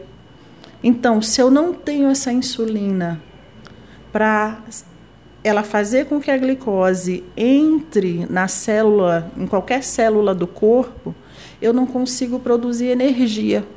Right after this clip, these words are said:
E aí eu não consigo viver, que é principalmente de glicose que o organismo produz energia.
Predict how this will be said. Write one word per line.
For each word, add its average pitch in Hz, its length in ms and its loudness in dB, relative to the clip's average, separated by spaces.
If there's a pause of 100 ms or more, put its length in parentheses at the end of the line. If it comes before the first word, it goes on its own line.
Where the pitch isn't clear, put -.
(800)
E 240 60 2
aí 262 120 4
eu 285 100 2
não 294 100 2
consigo 285 320 -4
viver, 277 400 -4 (480)
que 220 80 -2
é 208 40 0
principalmente 294 1400 0 (440)
de 226 140 0
glicose 269 560 2
que 269 120 -4
o 269 40 4
organismo 262 680 2
produz 240 420 -2
energia. 233 640 -2